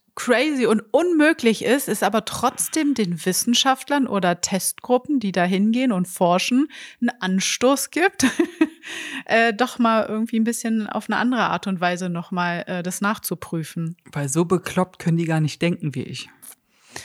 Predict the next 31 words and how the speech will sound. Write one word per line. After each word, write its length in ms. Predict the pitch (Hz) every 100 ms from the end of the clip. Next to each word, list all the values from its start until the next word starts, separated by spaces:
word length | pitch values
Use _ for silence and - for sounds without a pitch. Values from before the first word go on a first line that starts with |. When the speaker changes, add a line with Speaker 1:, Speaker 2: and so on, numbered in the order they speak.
| - -
Speaker 1:
Ja, 140 | 190
das 160 | 185 -
gibt, 260 | 208 -
ja, 280 | 202 202 214
man 180 | 196 185
ist 160 | 208
ja 80 | 226
manchmal 500 | 202 196 202 226 220
irgendwie 480 | 196 214 220 - 214
so 480 | 185 196 220 247 254 214
in 160 | 208
seiner 380 | 196 196 208 214
Materie 1160 | 196 185 - - 208 220 247 240 233 233 226 -
festgefahren, 960 | - 208 208 - - 247 - 226 233
dass 160 | 220 -
man 180 | 208 202
mit 180 | 196 196
den 220 | 190 190
Daten, 420 | 175 185 214 233
die 140 | 208
man 160 | 202 196
erlernt 640 | - 170 175 170 220 247
hat 180 | 269 262
oder 260 | - 185 185
die 140 | 185
man 240 | 175 175 170
kennt, 480 | - 208 262 330 - - - - _ _
forscht, 640 | - - 220 254 339 - -
aber 240 | 202 208
nicht 420 | 220 254 - - _ _ _ _ _ _ _ _ _
anders 840 | 202 254 269 233 196 - - -